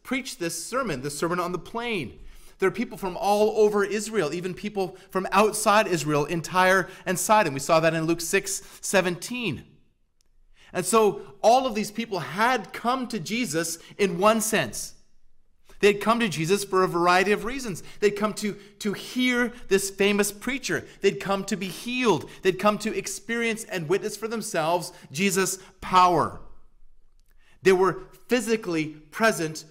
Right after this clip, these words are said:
with Jesus. But how many of them had truly come to Jesus? Coming to Jesus physically, coming to Jesus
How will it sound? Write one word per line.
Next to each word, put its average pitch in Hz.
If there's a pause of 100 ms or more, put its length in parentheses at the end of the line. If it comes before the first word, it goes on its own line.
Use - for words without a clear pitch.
(120)
with 175
Jesus. 156 (1600)
But 202
how 254
many 247
of 156
them 147 (160)
had 202
truly 277 (120)
come 127 (100)
to 151
Jesus? 113 (1080)
Coming 269
to 262
Jesus 196
physically, 214
coming 226
to 226
Jesus 196